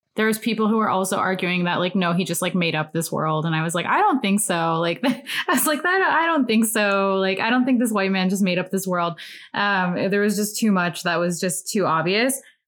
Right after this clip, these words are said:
And then, um, I wanna shift to talking about gender dynamics, 'cause I thought for the sixties this was really interesting. For sixty-five, I thought it was interesting,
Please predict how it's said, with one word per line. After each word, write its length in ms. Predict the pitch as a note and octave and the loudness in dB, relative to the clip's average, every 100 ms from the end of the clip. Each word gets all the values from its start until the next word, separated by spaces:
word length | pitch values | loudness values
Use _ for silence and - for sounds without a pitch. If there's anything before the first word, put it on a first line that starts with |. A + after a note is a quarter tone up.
| _ | _
And 180 | G#3+ G#3+ | -2 2
then, 300 | A3 G#3+ G#3+ | 2 2 2
um, 60 | - | 2
I 340 | G3+ F#3+ F#3+ | 0 0 0
wanna 220 | G3+ A3 A#3+ | 2 2 2
shift 300 | A3+ G3+ - | 0 -2 0
to 160 | G3 | 0
talking 240 | G3+ F#3 G#3 | 0 2 2
about 160 | D#3+ | 0
gender 260 | E3+ F3 F#3 | 0 0 0
dynamics, 540 | F3 E3+ D#3+ D#3 - | 0 0 0 -2 -2
'cause 100 | A3+ | 0
I 160 | F#3 A#3+ | 0 2
thought 300 | C#4 A#3+ - | 2 2 0
for 80 | G3+ | -2
the 100 | F#3+ | 0
sixties 440 | G#3+ G#3 - F3 | -2 -2 -4 -2
this 160 | F3+ A3 | -2 -2
was 100 | F3+ | 0
really 300 | F3+ F3 D#3 | 0 0 0
interesting. 800 | F3 E3 - D#3 D3 C#3+ D3+ F3 _ _ _ _ _ - | 0 -2 -2 -2 0 0 -4 -6 _ _ _ _ _ -4
For 280 | F#3+ F3 F3 | 0 2 0
sixty-five, 680 | F#3+ - F#3+ F3 D#3+ G3+ C4 | -2 -2 -4 0 0 2 2
I 180 | F3+ A#3+ | 2 2
thought 180 | A#3+ G3 | 2 2
it 40 | |
was 120 | F#3+ | 0
interesting, 760 | D#3+ F3 E3+ - D#3 D#3 F3 | -2 -2 -2 -2 0 0 -2